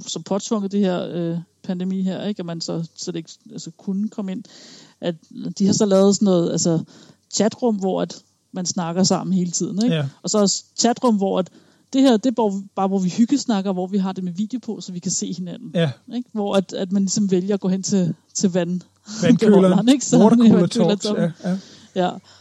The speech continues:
Speaker 1: Ja. Øh, så laver det sådan et watercooler talk room, ikke?
Speaker 2: Jo.
Speaker 1: Hvor at man så, altså, f-, også fordi, at, at der er jo mange, som også, øh, bor alene, ikke? Altså,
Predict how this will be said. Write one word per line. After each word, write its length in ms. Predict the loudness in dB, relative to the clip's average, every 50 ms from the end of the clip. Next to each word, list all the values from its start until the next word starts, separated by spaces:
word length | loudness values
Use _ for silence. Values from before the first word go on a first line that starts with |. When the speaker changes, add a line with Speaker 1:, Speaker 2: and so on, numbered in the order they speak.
| _ _ _ _ _ _ _ _ -12
Speaker 1:
Ja. 300 | -10 -10 -8 -8 -8 -10
Øh, 60 | -8
så 180 | -6 -6 -4 -2
laver 180 | 0 0 2 2
det 80 | 0 0
sådan 140 | -4 -6 -6
et 120 | -8 -10
watercooler 640 | -10 -10 -10 -10 -10 -12 -12 -8 -6 -6 -6 -6 -8 -10 _ _ _ -12
talk 280 | -10 -10 -10 -10 -10
room, 300 | -10 -8 -8 -6 -6 -4
ikke? 120 | -4 -2 -2
Speaker 2:
Jo. 80 | -4
Speaker 1:
Hvor 180 | -4 -6 -8 -8
at 100 | -10 -12
man 140 | -14 -12 -10
så, 180 | -10 -10 -10 -12 -14 -16 -20 _ _ -18
altså, 400 | -16 -14 -12 -10 -10 -10 -10 -10 -12 -14 -18 -20 _ _ _ _ _ _ _ _ _ _ _ _
f-, 220 | -20 -16 -8 -8 -6
også 140 | -4 -4 -4
fordi, 200 | -4 -4 -4 -4
at, 220 | -6 -6 -10 -12
at 180 | -10 -10 -10 -10 -12 -18 -16 -14
der 60 | -12
er 40 | -10
jo 60 | -10
mange, 280 | -10 -10 -10 -8 -8 -8
som 140 | -8 -8 -8
også, 440 | -8 -10 -10 -12 -14 -14 -12 -12 -12
øh, 120 | -12 -12 -12 _ -8
bor 200 | -6 -6 -6 -6
alene, 480 | -6 -6 -6 -8 -8 -8 -8 -6 -6
ikke? 200 | -8 -8 -10 -12
Altså, 360 | -12 -12 -12 -10 -12 -12 -12